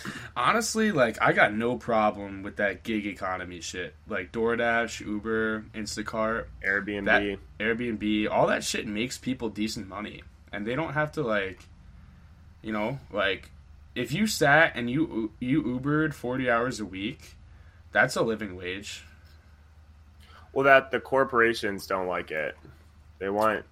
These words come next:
Speaker 2: you know what I mean?
Speaker 1: Right.
Speaker 2: Um,
Speaker 1: Right.
Speaker 2: but I guess also, and then the other downside of that is you don't have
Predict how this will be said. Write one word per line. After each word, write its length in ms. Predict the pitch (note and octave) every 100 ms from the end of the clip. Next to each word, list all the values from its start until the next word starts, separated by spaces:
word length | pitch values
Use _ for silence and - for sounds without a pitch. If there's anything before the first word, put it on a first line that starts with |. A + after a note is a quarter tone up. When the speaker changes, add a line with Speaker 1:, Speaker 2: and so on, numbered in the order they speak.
| -
Speaker 2:
you 140 | - A2
know 60 |
what 80 | G#2
I 40 | G2
mean? 340 | G2 G2+ G2+ -
Speaker 1:
Right. 360 | - G#2+ F2+ F2 - - - - - - - - - - - -
Speaker 2:
Um, 640 | A2 A2 G#2+ G#2 G2+ G2+ - -
Speaker 1:
Right. 120 | -
Speaker 2:
but 140 | A#2 A2+
I 80 | A2
guess 260 | A2+ G#2+
also, 280 | G#2+ A2+ -
and 160 | A#2 A2+
then 120 | A2+
the 80 | A2
other 240 | G#2+ G#2+
downside 500 | G#2 G2+ G2 - G2
of 60 | F#2+
that 180 | F#2+ F#2+
is 160 | F#2
you 80 | F#2+
don't 260 | F#2+ F#2 F#2
have 480 | F#2+ F#2 F2+ F2+